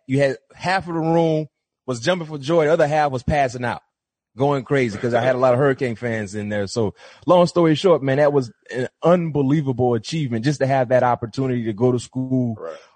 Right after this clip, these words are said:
Speaker 1: and play football and get a free education was something that I know I dreamed of as a child because all I wanna do was play football and being able to share that moment with my classmates, the entire county, you know, my family that was there was something, was,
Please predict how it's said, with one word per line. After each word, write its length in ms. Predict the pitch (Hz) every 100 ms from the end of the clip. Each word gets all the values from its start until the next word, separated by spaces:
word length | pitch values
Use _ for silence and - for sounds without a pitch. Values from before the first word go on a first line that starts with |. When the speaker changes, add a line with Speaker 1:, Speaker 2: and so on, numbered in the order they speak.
| _ -
Speaker 1:
and 160 | 113 101
play 180 | - 139
football 600 | 117 139 101 123 123 120
and 100 | 110
get 100 | 117
a 80 | 107
free 240 | 135 131
education 560 | 120 110 - 123 117 110
was 140 | 107
something 280 | 131 120 117
that 200 | 110 -
I 120 | 123
know 160 | 131 127
I 160 | 123 120
dreamed 360 | 110 120 113
of 260 | 117 113 107
as 140 | 104
a 80 | 98
child 440 | - 135 120 113
because 200 | 110 113
all 200 | 107 110
I 20 | 110
wanna 220 | 110 104
do 100 | 113
was 140 | 101
play 160 | - 104
football 480 | - 123 110 110 107
and 120 | 101
being 160 | 117
able 200 | 113 104
to 140 | - 101
share 200 | - 113
that 160 | 110
moment 400 | 104 113 113 104 - _
with 120 | 110
my 140 | 92 92
classmates, 840 | - 139 127 123 120 120 120 - _ _ -
the 140 | 110
entire 360 | 104 123 107 98
county, 640 | - 143 135 127 120 117 - _
you 80 | -
know, 100 | 113
my 160 | 110 101
family 480 | - 135 135 135 127
that 180 | 123
was 180 | 120 113
there 400 | 101 127 123 113 - _ _ -
was 140 | 113
something, 480 | - 135 131 120 117 123
was, 160 | 123